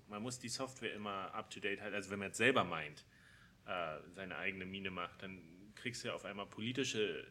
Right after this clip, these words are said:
Entscheidungsrechte auch. Wie man ja sieht bei dieser ganzen Block-Size-Debatte, wo eben die großen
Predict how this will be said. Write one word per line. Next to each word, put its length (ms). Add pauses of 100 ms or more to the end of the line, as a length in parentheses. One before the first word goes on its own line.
(120)
Entscheidungsrechte 1120
auch. 280 (140)
Wie 100
man 160
ja 100
sieht 340
bei 100
dieser 320
ganzen 360
Block-Size-Debatte, 960
wo 340
eben 140
die 80
großen 580